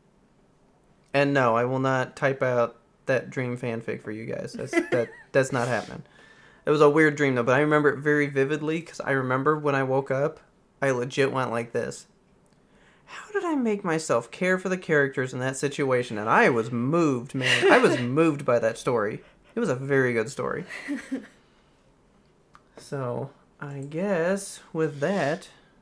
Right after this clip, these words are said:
Speaker 1: you ready to go see if we can dream of some alternate timelines?
Speaker 2: Yeah.
Speaker 1: All right, guys, please tell your friends about us. Help us grow this audience. Don't forget to subscribe to us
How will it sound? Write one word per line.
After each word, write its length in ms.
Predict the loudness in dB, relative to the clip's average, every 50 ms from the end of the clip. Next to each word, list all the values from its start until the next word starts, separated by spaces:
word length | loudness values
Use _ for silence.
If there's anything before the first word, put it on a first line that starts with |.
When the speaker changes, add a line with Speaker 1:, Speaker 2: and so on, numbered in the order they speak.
| _ _ _ _ _ _ _ _ _ _ _ _
Speaker 1:
you 140 | -6 -2 2
ready 200 | 2 2 2 2 -2
to 80 | -2
go 120 | -2 -2 -2
see 160 | -2 -2 -2
if 100 | -2 -2
we 100 | -4 -4
can 240 | -4 -4 -4 -4 -4
dream 240 | -2 -2 -2 0 -2
of 80 | -2
some 360 | -2 -4 -6 -6 -6 -8 -10 -14 _ _ _ _ _ -4
alternate 380 | -4 -4 -4 -4 -6 -6 -4
timelines? 460 | -4 -2 -2 -2 -4 -6 -8 -10 -12 _ _ _ _ _ _
Speaker 2:
Yeah. 160 | -12 -10 -10 -10 -14 _ _ _ _ _ _ _ _ _ _ -6
Speaker 1:
All 80 | -4
right, 120 | -4 -4 -2
guys, 440 | -2 0 0 0 0 0 -2 -4
please 580 | -8 -4 -2 0 2 2 2 0 -2 -2 -4 -2
tell 120 | 0 0
your 120 | 2 2 0
friends 240 | 0 0 0 0 0
about 260 | 0 2 2 2 2
us. 120 | 2 0
Help 160 | -2 -2 0
us 120 | -2 -2 -4
grow 400 | -6 -10 -8 -4 -2 -2 -2 -2
this 240 | -2 -4 -6 -6 -10 -8 -4
audience. 480 | -2 0 0 0 0 0 -2 -4 -6 -6
Don't 200 | -4 -4 -4 -4
forget 220 | -4 -6 -6 -6
to 60 | -6
subscribe 540 | -10 -14 -16 -16 -8 -2 0 0 0 -2 -2
to 160 | -2 -2 0
us 140 | 0 -2 -4